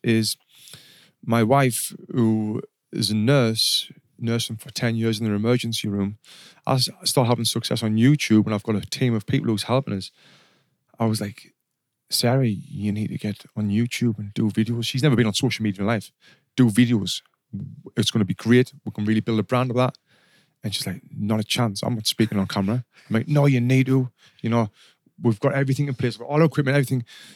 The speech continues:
And she's getting really nervous and she's thinking about it. And she's like, "No, I'm not." I said, "Why? Why, why would you not do it?" Because you know that it could be successful and it could change our lives even more. Why, why, why would you not do it?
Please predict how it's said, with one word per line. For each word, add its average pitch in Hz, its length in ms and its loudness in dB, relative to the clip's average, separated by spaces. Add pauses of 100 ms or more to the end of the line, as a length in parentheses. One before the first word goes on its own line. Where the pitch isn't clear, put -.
(220)
And 117 120 2
she's 117 240 2 (240)
getting 135 280 0
really 151 280 6
nervous 135 520 2
and 117 140 -4
she's - 180 -4
thinking 156 320 0
about 135 280 0
it. 127 60 -6
And 120 100 -6
she's - 100 -6
like, 98 140 -6
"No, 127 160 4
I'm 113 180 0
not." 127 220 -2 (580)
I 131 40 0
said, 139 220 2
"Why? 190 320 2 (380)
Why, 135 180 0
why 156 180 2
would 151 180 2
you 135 60 -2
not 131 160 -2
do 135 160 2
it?" - 160 -2
Because 135 360 -4
you 120 100 4
know 131 400 6 (580)
that 117 220 -2
it 120 120 -6
could 123 160 -2
be 117 80 -4
successful - 680 -2
and 107 100 -2
it 107 100 -10
could 147 220 0
change 120 460 -2 (140)
our 113 120 2
lives 113 240 0
even 110 200 -2
more. 143 220 0
Why, 143 220 2
why, 175 220 2
why 165 200 2
would 156 140 0
you 147 60 0
not 127 100 -4
do 170 140 2
it? 117 140 0